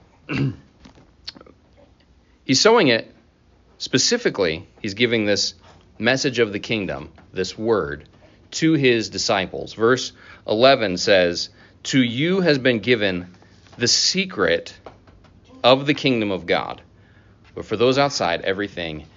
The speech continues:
is in parables." What does that word secret mean? That's an interesting thing to say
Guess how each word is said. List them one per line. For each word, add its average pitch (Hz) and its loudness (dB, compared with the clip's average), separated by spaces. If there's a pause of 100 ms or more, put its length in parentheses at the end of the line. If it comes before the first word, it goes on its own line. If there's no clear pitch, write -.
(220)
is 82 -8
in 78 -8
parables." - -6 (960)
What 113 4
does 156 -2
that 117 2
word 92 -2 (340)
secret - -8
mean? - -18 (960)
That's 151 4
an 131 0
interesting 113 -4
thing 90 -6
to 87 -10
say 69 -6